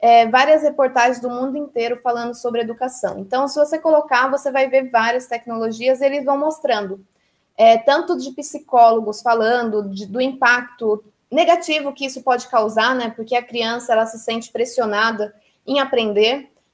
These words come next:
em mostrar pros pais dela, porque os dados não são enviados apenas pro governo, mas também são enviados pro, pros pais dela. Então, ela se sente na obrigação de tá lá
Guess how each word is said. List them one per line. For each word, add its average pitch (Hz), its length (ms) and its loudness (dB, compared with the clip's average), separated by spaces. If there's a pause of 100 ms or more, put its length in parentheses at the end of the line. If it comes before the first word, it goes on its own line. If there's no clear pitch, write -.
em 302 120 0
mostrar 311 340 4
pros 269 220 -4
pais 262 260 2
dela, 240 320 4
porque 247 240 -2
os 247 160 0
dados 226 340 0
não 240 140 -4
são 240 180 -4
enviados 220 520 0
apenas 233 400 -4
pro 233 120 -12
governo, 214 640 -2
mas 262 220 -6
também 277 260 -2
são 294 180 -6
enviados 254 800 -4
pro, 262 600 2 (840)
pros 294 220 -6
pais 254 340 2
dela. 220 360 2 (460)
Então, 226 220 4
ela 277 120 2
se - 200 -6
sente 262 240 0
na 254 100 0
obrigação 269 880 0
de 269 200 -6
tá 277 260 0
lá 262 340 -2